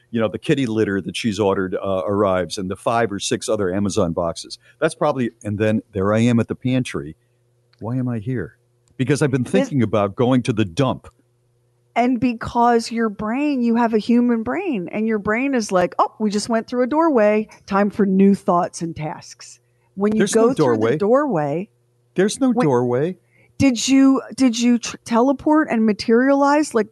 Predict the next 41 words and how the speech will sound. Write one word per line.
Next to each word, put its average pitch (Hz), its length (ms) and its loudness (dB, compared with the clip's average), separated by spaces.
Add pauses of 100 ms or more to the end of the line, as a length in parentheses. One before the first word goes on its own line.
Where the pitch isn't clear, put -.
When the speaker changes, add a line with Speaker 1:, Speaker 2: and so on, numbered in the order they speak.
(100)
Speaker 2:
Mister 220 280 -2
Spock? - 600 -6 (540)
Um, 277 360 0
Speaker 1:
No, 294 180 2
Speaker 2:
in - 40 4
the - 60 4
Speaker 1:
I 127 80 4
went 190 220 0
Speaker 2:
kitchen? 180 120 2
Speaker 1:
from 170 80 0
the 143 80 2
Speaker 2:
<laughs> 294 120 -2
Speaker 1:
bedroom 147 580 2 (160)
where 131 160 2
she 156 240 2
asked 147 240 0
for 147 100 0
the 123 80 0
paper 143 340 -2
towels 113 760 -2 (340)
because 147 320 0
the 127 80 -4
cat 151 300 -2
threw 123 320 2
up, 90 260 0 (800)
i-, 156 60 0 (100)
over 147 240 2
to - 160 -2
the 160 100 -4
kitchen. 98 540 -4
The 127 100 2
only 185 240 2
Speaker 2:
Okay, 104 60 -6 (140)
Speaker 1:
door 220 140 2
I 277 100 2
Speaker 2:
I've 101 80 0
Speaker 1:
opened 127 280 -2
was 117 220 -4
to 147 100 -2
the 131 120 -2
pantry. 190 580 -4